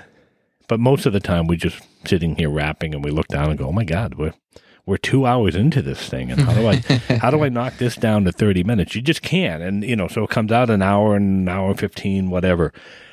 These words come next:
Speaker 1: Um, but that's the beauty of podcasts. You know, you just press pause <laughs> and you can come back to it and listen to it whenever, whenever you're free. Um, I know some of the, um, some of the services out there, uh, will actually pick up where you left off. So,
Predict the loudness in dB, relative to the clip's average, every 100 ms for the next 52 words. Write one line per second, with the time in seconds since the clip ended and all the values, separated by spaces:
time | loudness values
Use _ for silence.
0 | -20 -18 -8 -6 -6 -6 -10 -14 _ _
1 | -20 -4 -2 2 0 -2 -2 0 2 0
2 | 0 -2 -2 -6 -6 -4 -4 -6 -4 -4
3 | -2 -2 -2 -4 -8 -18 -6 -2 -2 -2
4 | 0 2 2 0 0 2 0 -2 -2 -2
5 | 0 0 0 0 0 0 0 0 -2 -4
6 | -14 -20 -20 -20 -20 -6 0 2 2 0
7 | -2 -2 -2 0 -4 -4 -4 -4 -6 -2
8 | 0 -2 -4 -6 -4 -4 -6 -6 -8 -10
9 | -10 -14 -18 _ _ _ _ -2 2 4
10 | 2 2 0 0 -2 0 2 2 0 0
11 | 0 -2 -6 -4 -4 -4 -10 -18 _ _
12 | _ _ _ _ 0 2 2 0 0 0
13 | 0 -2 -2 0 2 2 0 0 -4 -8
14 | -10 -10